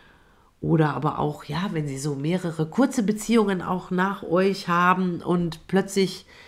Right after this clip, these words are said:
haut das Karma dann immer wieder rein und sie kriegen immer wieder, ja, eine reingehauen von Karma, ist immer wieder da und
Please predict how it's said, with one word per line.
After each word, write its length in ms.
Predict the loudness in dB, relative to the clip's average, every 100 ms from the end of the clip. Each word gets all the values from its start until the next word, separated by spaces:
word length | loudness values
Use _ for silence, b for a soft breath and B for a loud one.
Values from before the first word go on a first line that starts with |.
| B -6
haut 200 | -2 0
das 200 | 0 -2
Karma 460 | 0 4 4 2 2
dann 220 | 2 2
immer 260 | 2 2
wieder 220 | 4 2 2
rein 480 | 2 2 2 0
und 180 | 0 -2
sie 120 | -4
kriegen 240 | -4 -2 -2
immer 220 | -2 0
wieder, 460 | 0 2 2 0 -4 B B B B -4
ja, 260 | -4 -4 -8 _
eine 320 | -6 -2 2
reingehauen 520 | 4 4 2 0 0
von 300 | -2 -4 -4
Karma, 500 | -4 -4 -2 -2 -2
ist 440 | -4 -8 -10 -16 -20 b b b b _
immer 280 | -4 -2 -2
wieder 200 | -2 -2
da 380 | 0 0 0 -2
und 540 | -4 -4 -4 -8 -16